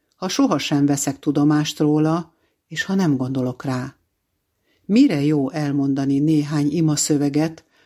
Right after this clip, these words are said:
aztán elfordulni tőle, és egész értelmemet meg akaratomat a teremtett dolgokra szentelni, amelyek mélyen alatta vannak?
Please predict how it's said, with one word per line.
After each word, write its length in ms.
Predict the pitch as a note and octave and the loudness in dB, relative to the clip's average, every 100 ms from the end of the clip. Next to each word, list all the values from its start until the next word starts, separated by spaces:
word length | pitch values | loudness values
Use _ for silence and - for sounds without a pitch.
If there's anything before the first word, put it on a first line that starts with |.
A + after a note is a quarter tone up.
| _ | _
aztán 320 | F3+ - F#3 | -6 -2 0
elfordulni 840 | F3+ G#3+ - F#3 F3 E3+ E3+ E3 D#3+ | 2 0 -2 -2 0 2 4 2 0
tőle, 500 | E3+ D#3+ D#3+ D#3+ D#3+ _ _ _ | 0 2 2 0 -4 _ _ _
és 220 | F3+ E3+ | -6 -4
egész 380 | - G#3+ D#3+ D#3 | -2 0 0 0
értelmemet 920 | F3+ E3+ D#3+ E3 E3 E3 E3+ G3 - | 0 -2 -2 -2 0 2 2 0 -2
meg 160 | D3 C3+ | -2 -2
akaratomat 920 | D3+ D#3 D#3+ D#3+ D#3+ D#3+ E3 E3+ - _ | -4 -2 -2 -2 -2 0 0 -2 -14 _
a 160 | D3 - | -12 -4
teremtett 540 | D3 C#3+ C3+ C#3 C3+ | -2 0 0 -2 -4
dolgokra 500 | C3+ B2+ C3+ - C3+ | -2 -2 -4 -6 -4
szentelni, 720 | - C3+ C3 C3+ B2+ C3 C3 _ | 0 0 -2 -2 0 0 -2 _
amelyek 600 | - E3+ E3+ E3+ F3 - - | -4 0 2 2 -2 -6 -2
mélyen 420 | G3+ F#3+ C3 B2 | 2 2 2 0
alatta 440 | B2 A2+ - B2 | -4 -8 -10 -10
vannak? 560 | B2+ B2+ C#3 D3 - | -6 -4 -6 -8 -18